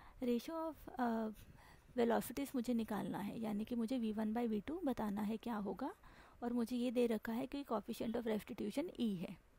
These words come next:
Coefficient of restitution का मैं एक बार आपको फॉर्मूला रिवाइज करा दूँ तो क्या था, it is equal to V two minus V one upon U one minus U two। तो इस तरह के क्वेश्चंस में हम लोग generally, अ,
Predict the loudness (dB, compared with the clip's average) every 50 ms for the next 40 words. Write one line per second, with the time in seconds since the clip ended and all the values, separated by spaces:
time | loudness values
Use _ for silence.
0 | -20 -20 -20 -18 -18 -18 -18 -18 -18 -20 -20 -20 -6 -2 -2 0 0 2 2 4
1 | 4 4 4 4 4 4 2 2 0 0 0 0 0 0 0 0 2 2 2 2
2 | 2 2 2 2 2 2 0 -2 -4 -2 0 0 0 2 2 2 4 4 4 4
3 | 4 2 0 0 -2 0 0 0 0 0 -2 -2 -2 -2 -2 0 0 0 0 0
4 | -2 -4 -4 -6 -12 -12 -8 -8 -2 0 2 2 2 0 -2 0 0 0 2 2
5 | 0 0 0 0 0 0 0 2 2 2 2 0 0 -2 -2 -2 -4 -4 -2 0
6 | 0 -2 -2 -4 -10 -20 -20 -20 -20 -20 -20 -10 -6 -6 -4 -2 0 0 0 0
7 | 0 -2 -8 -16 -12 -6 -4 -2 -2 0 0 0 2 2 0 2 2 0 0 0
8 | -4 -6 -12 -18 -20 -20 -20 _ _ _ -6 -4 -2 -2 -2 -4 -6 -10 -10 -12
9 | -18 _ _ -20 -20 -20 -18 -18 -18 -18 -18 -20 -16 -8 -6 -4 -2 -2 -2 -2
10 | -2 0 0 0 0 0 -2 -4 -2 0 0 0 0 0 2 2 2 0 0 -2
11 | -2 0 0 0 0 0 0 -2 -2 -2 -4 -4 -4 -2 -2 0 0 0 2 2
12 | 2 2 2 2 0 0 0 0 2 4 4 4 2